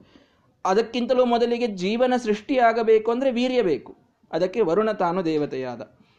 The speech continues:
ಆ ವೀರ್ಯ ಉತ್ಪಾದನೆ ಆಗಬೇಕು ಅಂತಂದ್ರೆ ಅನ್ನ ಬೇಕು. ಅದಕ್ಕೆ ಚಂದ್ರ ಅಭಿಮಾನಿಯಾದ. ಅನ್ನಾದ್ವೀರ್ಯಂ, ಅನ್ನವಿದ್ದಾಗ ಮಾತ್ರ, ಆ, ಅಂದ್ರೆ ತಂದೆ ತಾಯಿಗಳ ದೇಹ ಅನ್ನದಿಂದ ಪುಷ್ಟವಾದಾಗ ಮಾತ್ರ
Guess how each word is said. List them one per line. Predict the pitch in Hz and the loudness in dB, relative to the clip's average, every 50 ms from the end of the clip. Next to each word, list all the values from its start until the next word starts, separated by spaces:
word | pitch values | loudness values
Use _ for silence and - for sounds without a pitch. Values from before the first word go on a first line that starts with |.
| _ _ _ - | _ _ _ 2
ಆ | 160 185 220 247 | 2 4 4 4
ವೀರ್ಯ | 247 247 254 269 269 269 | 2 2 0 0 2 2
ಉತ್ಪಾದನೆ | 262 240 240 240 - - 269 262 269 262 269 269 262 | 2 2 0 -2 0 4 6 6 6 6 4 2 2
ಆಗಬೇಕು | 254 247 247 254 254 247 247 247 247 254 247 | 2 2 2 2 2 2 0 0 0 0 0
ಅಂತಂದ್ರೆ | 247 247 240 247 247 262 277 277 | -2 0 -2 -2 0 0 -2 -2
ಅನ್ನ | - 196 208 240 269 294 285 | 0 0 0 2 2 0 2
ಬೇಕು. | 240 214 170 147 - 131 - - _ _ _ | 2 2 0 0 -4 -12 -16 -18 _ _ _
ಅದಕ್ಕೆ | 175 202 220 214 220 - 240 | -2 -2 -2 -2 -2 -4 -4
ಚಂದ್ರ | 226 - 196 202 233 247 233 | -2 -2 -2 -2 0 0 0
ಅಭಿಮಾನಿಯಾದ. | 202 185 185 175 175 170 156 147 143 131 120 117 98 90 - - _ _ _ _ _ _ _ _ _ _ _ _ _ _ _ _ _ - | 0 0 0 -2 -2 -4 -4 -6 -8 -8 -10 -12 -14 -16 -20 -20 _ _ _ _ _ _ _ _ _ _ _ _ _ _ _ _ _ -6
ಅನ್ನಾದ್ವೀರ್ಯಂ, | 147 151 175 185 196 208 220 240 240 208 190 185 196 190 180 165 151 123 - - - _ _ _ _ _ _ _ | -4 -2 0 0 2 2 2 0 0 -2 -4 -2 -2 -2 -2 -2 -6 -8 -8 -10 -16 _ _ _ _ _ _ _
ಅನ್ನವಿದ್ದಾಗ | 147 156 185 202 208 220 208 196 196 180 170 196 196 190 190 175 | -4 -2 0 0 0 0 0 0 -2 -2 0 0 2 2 2 2
ಮಾತ್ರ, | 185 185 190 220 247 247 - - 214 214 208 208 214 214 - _ _ _ _ _ _ - | 0 0 0 0 0 -2 -2 -2 0 0 0 0 -4 -6 -12 _ _ _ _ _ _ -4
ಆ, | 202 196 190 190 185 175 | 0 2 4 4 4 4
ಅಂದ್ರೆ | - - 202 226 240 220 196 208 214 - _ _ _ _ _ _ _ _ _ _ _ _ _ _ _ _ | 2 2 0 0 2 2 0 0 -4 -8 _ _ _ _ _ _ _ _ _ _ _ _ _ _ _ _
ತಂದೆ | 196 196 233 254 247 262 | 0 0 2 2 2 2
ತಾಯಿಗಳ | 254 254 233 233 233 233 233 220 226 220 220 214 190 185 | 2 4 4 4 4 2 2 2 2 2 2 2 4 4
ದೇಹ | 202 233 247 254 247 226 - | 4 4 4 2 2 0 0
ಅನ್ನದಿಂದ | 175 202 220 233 240 226 226 220 220 220 | -2 -2 0 0 0 0 0 0 0 -2
ಪುಷ್ಟವಾದಾಗ | 214 220 214 196 - - - 254 240 233 220 214 214 214 202 202 196 196 | -2 -2 -2 -4 -2 -2 -2 0 2 2 0 0 0 -2 -2 0 0 0
ಮಾತ್ರ | 180 190 220 233 233 - 220 | 0 0 -2 -2 -2 -2 -2